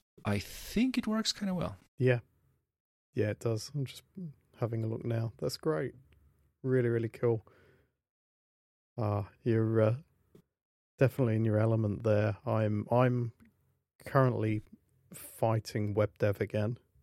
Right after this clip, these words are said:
Speaker 2: actually, for, for a
Speaker 1: <laughs>
Speaker 2: project.
Speaker 1: I do have, I do have great help though. So
Speaker 2: Ah.
Speaker 1: my, my buddy Florian is now an official advisor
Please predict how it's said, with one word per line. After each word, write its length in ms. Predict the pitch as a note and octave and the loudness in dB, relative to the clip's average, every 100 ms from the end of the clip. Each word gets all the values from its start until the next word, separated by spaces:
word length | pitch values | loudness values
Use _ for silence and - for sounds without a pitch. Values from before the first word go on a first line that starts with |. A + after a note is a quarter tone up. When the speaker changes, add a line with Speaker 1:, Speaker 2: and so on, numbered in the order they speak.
| _ _ _ _ | _ _ _ _
Speaker 2:
actually, 400 | G#2+ - - G#2+ | -6 -6 -6 -6
for, 340 | G2+ - G#2+ A#2 A2 G#2 - F3 - G3 | -6 -4 -2 -2 -4 -6 -8 -12 4 4
for 160 | - | 6
a 60 | A2+ | 4
Speaker 1:
<laughs> 100 | - | 6
Speaker 2:
project. 340 | C3+ - B2+ - - - - | 2 2 0 0 -4 -6 2
Speaker 1:
I 100 | B2+ | 2
do 280 | - E3 F3 | 6 6 8
have, 400 | D3 C3+ - - | 6 4 2 -4
I 120 | A2+ | 0
do 200 | A2 D3+ | 2 4
have 280 | D3+ C#3 - | 4 4 2
great 240 | - G#2+ G#2+ | 0 0 0
help 320 | G#2+ - - | -4 -4 -8
though. 240 | - - G#2 - - - | -8 -8 -12 -14 -20 -16
So 320 | - - - B2 _ _ _ - - | -8 -6 -6 -10 _ _ _ -14 -8
Speaker 2:
Ah. 280 | F#2+ F#2+ G#2 _ _ _ _ _ _ - - _ - _ _ _ - | -6 -6 -10 _ _ _ _ _ _ -20 -20 _ -20 _ _ _ -2
Speaker 1:
my, 280 | A2 G2+ - | 2 2 2
my 180 | G#2 G2 | 2 2
buddy 240 | G2 G2+ | 2 0
Florian 380 | G#2 A2 A#2 C3+ | 2 4 4 4
is 120 | A#2 | 2
now 140 | A2+ G#2 | 2 2
an 100 | G#2 | 0
official 380 | - B2 - - | -2 -2 -2 -4
advisor 1080 | G#2+ E2 F#2+ G2+ A#2 A#2 G2 G2 G#2+ C#3+ | -6 -6 -2 0 2 0 0 -2 -2 -4